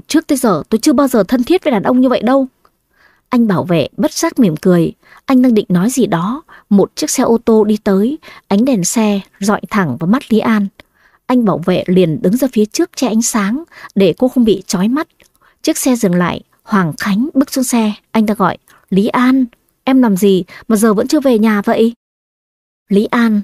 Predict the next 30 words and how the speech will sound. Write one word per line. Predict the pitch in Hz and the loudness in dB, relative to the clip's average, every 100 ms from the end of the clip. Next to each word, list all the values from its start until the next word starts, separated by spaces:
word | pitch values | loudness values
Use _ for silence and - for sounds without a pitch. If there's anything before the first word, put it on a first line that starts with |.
| - _ - | -6 _ -2
liền | 202 170 160 | 0 0 -2
nói: | 170 220 311 _ _ _ - | -2 -2 -4 _ _ _ -2
"Em | 240 | 0
bận | 233 | 0
chút | - 302 - | -2 -6 0
việc, | 208 185 - _ _ | 2 0 -4 _ _
tới | - | 0
lúc | 240 330 | 0 0
về | 262 214 185 | 0 0 0
xe | - 262 | -2 -4
lại | - | -2
hỏng | 214 180 143 | -2 -2 -4
không | - | 0
đề | 262 226 | 2 2
được | 208 190 - _ - - | 2 0 -4 _ -8 -2
nên | 240 | 0
đã | 208 | 0
về | 262 208 | 0 0
được | - | 0
đâu." | 226 247 269 - _ _ _ _ | 0 0 -2 -6 _ _ _ _
"Xe | - 220 | -4 -2
của | 180 | -2
em | 170 | -2
hỏng | 220 220 156 | -2 -2 -2
à? | 175 - _ _ | -4 -8 _ _
Thế | - | -2
em | 269 | 2
về | 240 220 | 2 0
cùng | 214 | -2
anh, | 202 240 | 0 0